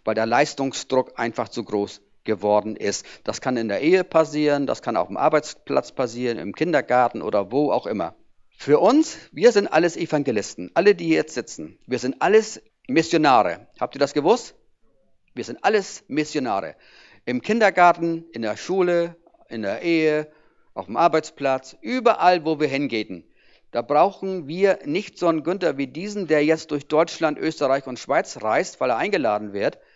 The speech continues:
Das ist meine Berufung. Aber jeder von uns hat eine Berufung, für Kranke zu beten. Und das findet statt in dem ganz kleinen Rahmen, wo wir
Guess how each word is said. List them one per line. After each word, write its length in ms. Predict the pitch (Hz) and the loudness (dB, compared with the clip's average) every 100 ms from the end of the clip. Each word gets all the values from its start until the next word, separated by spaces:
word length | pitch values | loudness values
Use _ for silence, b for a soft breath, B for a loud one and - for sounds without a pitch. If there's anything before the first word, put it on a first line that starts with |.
| b b b b | b b b b
Das 140 | 143 | -4
ist 220 | 143 139 - | -2 -10 -10
meine 460 | 113 127 190 240 143 | -4 2 2 2 0
Berufung. 580 | 117 107 - 82 85 _ b b | -2 -6 -10 -14 -16 _ b b
Aber 160 | 117 120 | -6 -4
jeder 420 | 110 175 254 226 | 0 2 4 2
von 200 | 151 127 | 0 -6
uns 300 | 117 127 - _ | -4 -6 -10 _
hat 240 | - - - | -2 -2 0
eine 260 | 202 208 | -2 -2
Berufung, 460 | 190 185 175 170 165 | 0 -2 -2 -6 -8
für 100 | 143 | -8
Kranke 320 | - 120 107 | -8 -10 -10
zu 140 | - 107 | -12 -10
beten. 400 | 90 90 87 80 _ | -8 -10 -12 -18 _
Und 220 | 98 - | -8 0
das 160 | 175 - | 0 0
findet 360 | - 156 151 | -6 -4 -4
statt 340 | - 120 123 - | -4 -4 -4 -10
in 80 | 101 | -14
dem 240 | 95 - | -14 -6
ganz 480 | 180 220 233 233 - | 0 0 0 -8 -10
kleinen 400 | 175 160 156 147 | 0 0 2 -2
Rahmen, 480 | 123 139 143 147 143 B B | -2 0 0 -2 -6 B B
wo 280 | 117 123 113 | -4 -4 -2
wir 300 | 147 151 147 | 2 2 2